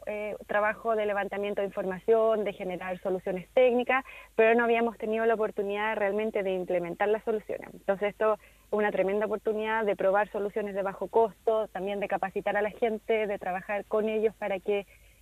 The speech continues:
ellos mismos puedan masificar estas soluciones, eh, en su barrio y en su comunidad. Entonces... Eh, tenemos ahora, estamos partiendo con esta iniciativa, recién, eh, esta sema-, esta semana que recién pasó, eh, partió oficialmente el proyecto que dura diez meses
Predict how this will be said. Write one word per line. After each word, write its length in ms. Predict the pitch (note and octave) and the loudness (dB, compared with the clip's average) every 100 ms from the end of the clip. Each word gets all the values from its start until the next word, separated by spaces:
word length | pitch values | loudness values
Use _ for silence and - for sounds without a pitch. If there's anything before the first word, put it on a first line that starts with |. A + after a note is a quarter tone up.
| - | 2
ellos 200 | G#3+ A3 | 4 4
mismos 260 | C4+ D4+ | 4 2
puedan 280 | - C#4 B3+ | 2 2 2
masificar 500 | A#3+ A3 A#3 A#3 A#3 | -2 -4 -4 -2 0
estas 220 | A#3 B3+ A3+ | -2 -4 -4
soluciones, 640 | B3 A3+ - B3+ B3 C4 - _ _ - | -2 0 0 0 0 -6 -10 _ _ -6
eh, 240 | A3 A3 G#3 | -2 0 -2
en 140 | A3 | -2
su 100 | B3 | 0
barrio 420 | G#3+ A3+ A#3 A#3 | 2 2 2 2
y 80 | A3 | 0
en 100 | A3+ | -2
su 100 | B3+ | -2
comunidad. 400 | A#3 A3+ B3 A#3 - _ _ _ _ _ _ _ - | -2 0 0 -2 -6 _ _ _ _ _ _ _ -10
Entonces... 340 | F3 G3 F#3 | -2 -2 0
Eh, 720 | G#3+ G#3 - G3+ G3 G3 F#3 - - - | -2 0 0 0 0 -2 -4 -8 -18 -6
tenemos 320 | G#3 G#3 G#3+ | -4 -2 -2
ahora, 160 | G#3+ | -2
estamos 260 | G3+ G3+ G3 | -4 -6 -6
partiendo 420 | G3 - G#3 A3 | -8 -8 -6 -4
con 140 | A3+ A3+ | -4 -6
esta 200 | - B3 | -4 -2
iniciativa, 580 | A#3 B3 A#3+ A#3+ C4 | -2 -4 -2 -2 0
recién, 560 | C4 G#3 - G3+ A3 G#3 - - | -4 -8 -8 -6 -6 -8 -10 -6
eh, 240 | G3 G3 | -4 -4
esta 200 | F#3+ A3+ | -4 -8
sema-, 260 | G#3 G3+ - - | -4 -4 -4 -8
esta 200 | - G3 G#3 | -8 -6 -4
semana 240 | G3+ G#3 | 0 2
que 80 | G3 | 0
recién 200 | G#3 G#3 | 0 -2
pasó, 360 | G3 - A#3 | -2 2 4
eh, 180 | A#3 G#3+ - | 4 2 -2
partió 300 | G#3 G3+ A3 | -6 2 2
oficialmente 500 | G#3+ A3 A3 A3+ A3+ | 4 2 2 2 0
el 40 | A3+ | 2
proyecto 400 | A#3 A#3+ - A#3 | 6 6 4 4
que 80 | |
dura 220 | A#3 A3+ A3 | 6 6 6
diez 140 | A#3 | 2
meses 360 | A#3+ C4 - | 0 -4 -4